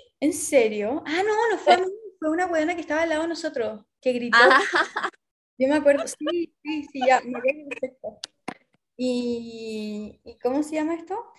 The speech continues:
Speaker 1: Bueno, y para como reservar el tour,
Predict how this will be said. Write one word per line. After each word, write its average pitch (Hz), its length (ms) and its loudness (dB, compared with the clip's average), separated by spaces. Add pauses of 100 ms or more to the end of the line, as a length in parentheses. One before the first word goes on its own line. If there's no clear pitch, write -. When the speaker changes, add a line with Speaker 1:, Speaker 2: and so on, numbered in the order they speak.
(240)
Speaker 1:
Bueno, 247 180 2 (120)
y 240 240 -4
para 240 640 4
como 247 280 -4
reservar 254 420 -2
el 427 120 -4
tour, 277 320 -2